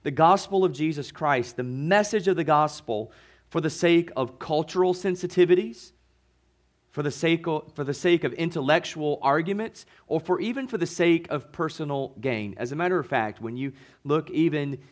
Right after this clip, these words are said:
this week, uh, I'm not sure if you're aware of this, but this week marked the fortieth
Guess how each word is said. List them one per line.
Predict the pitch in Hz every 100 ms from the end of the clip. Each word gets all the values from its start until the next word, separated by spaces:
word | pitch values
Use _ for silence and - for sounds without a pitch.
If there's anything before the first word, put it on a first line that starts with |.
| _
this | - 147 156 -
week, | 135 113 95 -
uh, |
I'm | 117 113 113 123
not | 135 -
sure | 147 143
if | 127
you're | 131
aware | 131 120 135 151
of | 147
this, | 147 143
but | 135 123 120
this | 147 -
week | 131 143 131 -
marked | 117 135 135 -
the |
fortieth | 123 - 147 151 143 131